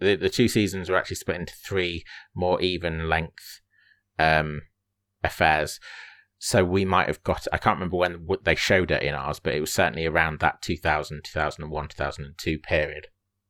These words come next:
Um, it wasn't, as I have intimated, all that popular or, or successful. The games, however, were more successful, and they have run for a lot longer.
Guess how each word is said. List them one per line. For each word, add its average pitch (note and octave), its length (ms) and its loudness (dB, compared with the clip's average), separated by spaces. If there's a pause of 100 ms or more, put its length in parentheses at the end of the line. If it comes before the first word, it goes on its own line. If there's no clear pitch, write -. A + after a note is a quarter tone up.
(720)
Um, F#2+ 360 4
it F#2+ 160 4
wasn't, A2 600 2 (460)
as F#2 180 0
I F#2 360 6
have F2+ 160 -4
intimated, F2+ 600 -2
all F2+ 240 2
that E2 280 0
popular D2+ 560 0 (120)
or, D#2+ 280 -4
or - 160 -4
successful. - 720 -2 (640)
The F#2+ 120 2
games, G#2+ 760 2 (140)
however, D#2+ 640 0 (560)
were F#2+ 240 6
more G2 300 4
successful, - 640 -2 (180)
and F2 200 -4
they F2+ 160 2
have F#2 280 -2
run E2+ 600 -2
for - 240 0
a E2+ 40 4
lot D#2+ 200 2
longer. F2 600 -2